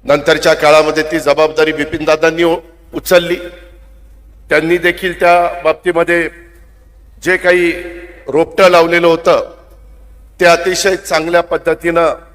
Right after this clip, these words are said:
वाढवण्याचं काम, वटवृक्षामध्ये रूपांतर करण्याचं काम केलं. कोल्हे साहेबांच्या सुनबाई स्नेहलता ताईंनी पण त्याच्यामध्ये भर घालण्याचं काम केलं.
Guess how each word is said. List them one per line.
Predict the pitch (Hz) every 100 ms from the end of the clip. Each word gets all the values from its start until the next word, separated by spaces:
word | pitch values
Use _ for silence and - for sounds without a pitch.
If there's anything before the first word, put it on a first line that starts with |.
| - - - - - 123
वाढवण्याचं | 147 170 175 165 165
काम, | 160 165 165 160
वटवृक्षामध्ये | 160 170 156 - 160 156 156
रूपांतर | 151 170 156 165
करण्याचं | 147 123 143 147 156
काम | 139 143
केलं. | 143 143 143 120 - - - - - - - - - - - - - -
कोल्हे | 135 156 156
साहेबांच्या | 160 156 151 151 156
सुनबाई | 156 151 151 156
स्नेहलता | 156 147 151 156 156 151
ताईंनी | 151 151 151
पण | 160 160
त्याच्यामध्ये | 156 151 143 151 151 147
भर | 143
घालण्याचं | 151 151 156 151 156
काम | - 151 156
केलं. | 160 156